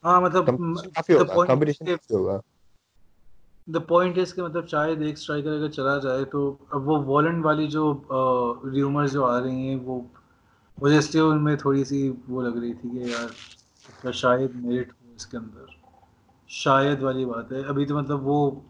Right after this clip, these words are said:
Speaker 1: دور دور سے ہے نا کہ اچھا، ٹو پلس ٹو مطلب فور ہی ہوگا۔ اور، you know، but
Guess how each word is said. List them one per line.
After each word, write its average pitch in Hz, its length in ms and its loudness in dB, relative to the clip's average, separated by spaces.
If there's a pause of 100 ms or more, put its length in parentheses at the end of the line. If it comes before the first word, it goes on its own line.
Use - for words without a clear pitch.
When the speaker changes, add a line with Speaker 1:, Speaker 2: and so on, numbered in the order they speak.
(120)
Speaker 1:
دور 151 280 2
دور 147 220 2
سے 143 120 -4
ہے 127 60 -4
نا 135 120 -4
کہ 131 100 -6
اچھا، 135 220 -8
ٹو 135 180 -4
پلس 131 340 -6
ٹو 135 240 -4 (280)
مطلب 131 360 -8
فور 123 180 -4
ہی 127 80 -4
ہوگا۔ 117 360 -10 (920)
اور، 127 500 0 (680)
you 147 80 0
know، 147 180 2
but 139 200 2